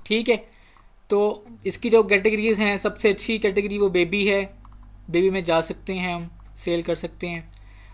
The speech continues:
अ, health and household है, home and kitchen है, industrial and scientific, इसमें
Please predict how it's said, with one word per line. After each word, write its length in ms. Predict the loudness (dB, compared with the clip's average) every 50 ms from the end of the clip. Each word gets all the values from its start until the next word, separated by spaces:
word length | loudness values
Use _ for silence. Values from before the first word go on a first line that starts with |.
| -20 -12 -6
अ, 200 | -2 0 2 2
health 360 | 4 2 2 2 2 0 -2
and 120 | 0 2 2
household 480 | 4 2 2 2 2 2 2 2 2
है, 300 | 2 2 2 0 -2 -6 -16 -20 -12 -6 -2
home 240 | -2 0 0 0 -2
and 180 | -4 -4 -6
kitchen 280 | -6 -2 -2 -2 0 0
है, 340 | -2 0 -2 -2 -4 -6 -14 -20 -20 -20 _ _ _ -10
industrial 680 | -8 -2 0 0 0 0 -4 -4 0 2 2 4 2 2
and 240 | -2 -4 -6 -6
scientific, 560 | -4 -4 -4 -4 -4 -6 -8 -6 -4 -4 -4 -4 -6 -16 -20 -20 _ -20 -20 -16 -12 -10
इसमें 420 | -8 -6 -2 -2 -2 -2 -2 -6